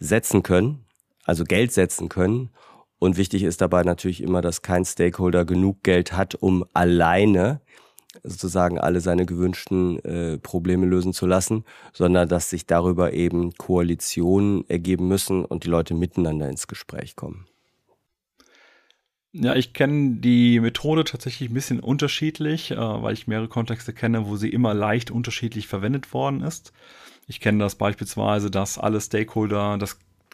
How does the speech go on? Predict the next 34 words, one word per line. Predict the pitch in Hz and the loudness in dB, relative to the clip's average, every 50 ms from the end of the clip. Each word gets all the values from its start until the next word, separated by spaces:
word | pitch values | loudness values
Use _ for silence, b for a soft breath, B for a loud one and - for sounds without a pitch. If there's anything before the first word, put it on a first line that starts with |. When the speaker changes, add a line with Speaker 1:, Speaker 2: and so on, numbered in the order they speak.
| - _ | -20 _
Speaker 2:
gleiche | - - 107 104 120 120 - 117 | -6 -2 0 0 0 0 0 0
Menge | 104 98 98 98 110 120 117 110 101 92 | 2 2 4 4 4 4 4 4 2 2
an | 92 95 98 95 | 0 0 0 0
Geld | 90 101 104 117 120 | 2 2 0 0 -2
bekommen. | - - - - 120 117 131 143 156 170 185 - B B B B B B B B B B - | -6 -12 -4 0 0 2 2 2 0 -2 -4 -6 B B B B B B B B B B -2
Ähm, | 101 98 95 95 95 95 113 - | 0 0 0 0 -2 -2 -4 -6
und | 101 104 101 - | -6 -6 -6 -6
jeder | - 101 107 104 110 107 | -4 -2 2 2 2 2
kann | - - - 110 117 107 | 0 -2 -4 -2 0 2
halt | 107 104 98 95 | 2 0 2 2
sagen, | 104 98 101 101 104 | 0 0 2 2 0
"Ich | 101 - - | -2 -4 -4
schmeiß | - - 107 104 113 - | -4 -2 0 0 0 0
jetzt | 113 101 - | -2 -4 -2
all | - 110 | 0 0
mein | 113 107 101 101 | 2 2 2 2
Geld | 95 104 101 | 0 0 0
auf | 98 95 - - | -2 -4 -4 -6
ein | 107 107 110 113 117 | -4 -2 -2 -2 -4
Feature | - - 127 127 - - - 143 151 165 180 185 - B B B B B | -4 -4 -6 -4 -2 0 0 0 0 0 -2 -4 -8 B B B B B
und | 107 101 | -4 -2
damit | 101 104 104 107 | 0 0 0 -2
ist | 104 | -2
es | - | -2
mein | 107 98 98 101 - | -2 0 0 -2 -2
oberster | - 104 110 104 104 - 104 95 | -4 -4 -4 -4 -2 -4 -4 -4
Prio." | - - - 110 117 123 127 131 135 - b b b b b b b b b b b _ _ _ _ | -4 -6 -4 -2 0 0 0 0 -2 -6 b b b b b b b b b b b _ _ _ _
Wenn | - 101 107 104 | -2 0 2 2
aber | 98 98 104 95 65 | 4 4 4 4 4
andere | 98 113 113 107 107 101 | 4 4 4 2 2 0
sich | 101 98 104 | -2 0 0
ja | 101 98 | 0 0
dann, | - 101 101 101 101 98 101 101 _ _ _ _ - | 2 2 2 2 0 0 -2 -4 _ _ _ _ -10
äh, | - - | -10 -10